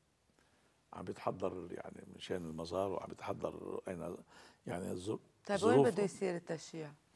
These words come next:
Speaker 1: ما بعرف إذا ب-، عرفت إنه حد، حد، آه، قاعة سيد الشهداء أو شيء أو كذا.
Speaker 2: ب-، ب-، بالضاحية يعني؟
Speaker 1: بالضاحية طبعًا.
Speaker 2: تشييع شعبي؟
Speaker 1: إيه،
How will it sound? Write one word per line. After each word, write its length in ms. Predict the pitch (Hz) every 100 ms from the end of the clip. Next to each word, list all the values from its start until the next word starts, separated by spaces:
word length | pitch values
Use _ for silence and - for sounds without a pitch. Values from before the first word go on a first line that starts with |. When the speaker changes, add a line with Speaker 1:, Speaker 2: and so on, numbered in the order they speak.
| -
Speaker 1:
ما 140 | 135
بعرف 380 | 120 113 104 -
إذا 420 | 90 90 85 80 - 214
ب-، 480 | - 95 90 87 - - - - - - _ _ _ _ _ _ _ _ _ - 131
عرفت 220 | 139 -
إنه 140 | 76
حد، 160 | - 104 - - - - - -
حد، 360 | - 123 117 113
آه، 480 | 104 98 90 85 82
قاعة 340 | - 98 90
سيد 200 | - 85
الشهداء 500 | 82 87 80 87 87
أو 80 | 80
شيء 240 | - - -
أو 60 |
كذا. 300 | - 80 76 - -
Speaker 2:
ب-، 120 | 151
ب-، 380 | 165 175 156 139
بالضاحية 720 | 165 156 156 156 170 180 180
يعني؟ 300 | 175 175 196
Speaker 1:
بالضاحية 380 | - - - -
طبعًا. 280 | 87 110 - - -
Speaker 2:
تشييع 460 | 190 180 - 202 202
شعبي؟ 520 | - 180 180 180 262 - _ _ _ _ -
Speaker 1:
إيه، 160 | 147